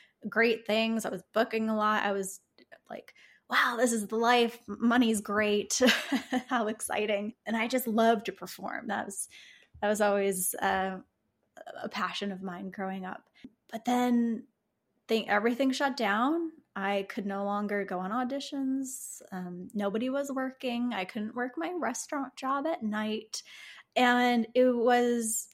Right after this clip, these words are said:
honestly a blessing in disguise for me because it allowed me to not only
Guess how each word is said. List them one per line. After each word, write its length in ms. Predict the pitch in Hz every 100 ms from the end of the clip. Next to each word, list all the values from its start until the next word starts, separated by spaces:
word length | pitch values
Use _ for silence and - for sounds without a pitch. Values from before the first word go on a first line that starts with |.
| -
honestly 580 | 220 220 220 - 233 220
a 80 |
blessing 520 | 208 190 - - 185 185
in 100 | 185
disguise 640 | 180 - 190 180 185 180 - -
for 260 | 202 208 247
me 520 | 226 190 185 214 339 - - _ -
because 880 | 220 214 214 208 208 208 196 - - _
it 260 | 226 226 - -
allowed 600 | 214 208 208 214 247 247
me 320 | 214 208 202
to 140 | -
not 240 | 202 208 220
only 480 | 233 226 220 202